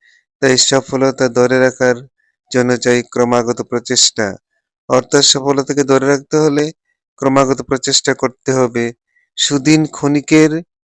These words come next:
এই অনুভূতিটাই মানব জীবনের সার কথা হওয়া চাই। রাতের বেলায় সূর্যের প্রত্যাশা করা যেমন বোকামি, ঠিক তেমনি কাজ না করে সফলতার আশা করা যা-, যায় না, আশা করা যায় না,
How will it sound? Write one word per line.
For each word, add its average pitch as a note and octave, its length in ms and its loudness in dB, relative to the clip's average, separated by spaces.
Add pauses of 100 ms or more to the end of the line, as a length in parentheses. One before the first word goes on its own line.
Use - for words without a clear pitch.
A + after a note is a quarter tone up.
(200)
এই C#3+ 80 2
অনুভূতিটাই C#3+ 680 2
মানব C3+ 420 0
জীবনের C#3 500 0
সার C3 360 0
কথা C3 320 -2
হওয়া B2 160 0
চাই। B2 480 0 (1200)
রাতের C3 420 4
বেলায় C3+ 260 2
সূর্যের C3+ 580 -2
প্রত্যাশা C#3 600 -2
করা C#3 180 -2
যেমন C#3 380 -2
বোকামি, C#3+ 540 0 (520)
ঠিক C3+ 140 0 (100)
তেমনি C3+ 300 0
কাজ B2+ 380 2
না C3 100 0
করে B2+ 220 -4
সফলতার B2 680 -2 (520)
আশা C3 300 -2
করা B2+ 280 0 (760)
যা-, A#2+ 480 -2 (120)
যায় A#2+ 300 0
না, A#2+ 120 -4 (400)
আশা B2 200 -8
করা A#2+ 260 -8
যায় B2 200 -2
না, B2 140 -6